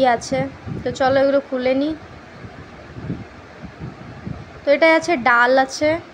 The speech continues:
মুগ ডাল আছে, আর এটাই আছে হচ্ছে চিকেন বাটার মশলা। তো guys এবার দেখছি এটাই কি আছে,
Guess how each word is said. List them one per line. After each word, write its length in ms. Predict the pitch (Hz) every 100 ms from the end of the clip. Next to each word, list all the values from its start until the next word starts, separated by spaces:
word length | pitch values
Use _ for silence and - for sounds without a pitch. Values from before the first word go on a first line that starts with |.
| - - - - - - - - - - - - - - - - - - - - - - - - - - - 254 254
মুগ 180 | 269 233 226 262
ডাল 200 | 254 269 262
আছে, 300 | 269 - 294 311 320 - - - - - - - - - - - - - - - - - - - - - - 370 - - 339 - - - - - - - - - - - - - - - - - - 202
আর 100 | 214 - -
এটাই 280 | 233 311 349 349
আছে 160 | 349 359 349
হচ্ছে 340 | 330 - 359 370 -
চিকেন 400 | 311 285 320 330 330 269
বাটার 320 | 262 285 277 254
মশলা। 520 | 240 - 247 262 285 349 - - - - - - - - - - - - - - - -
তো 40 | 277
guys 180 | 294 311 339
এবার 120 | 277 294
দেখছি 220 | - 330 302
এটাই 180 | 285 294
কি 80 | 294 269
আছে, 240 | 254 285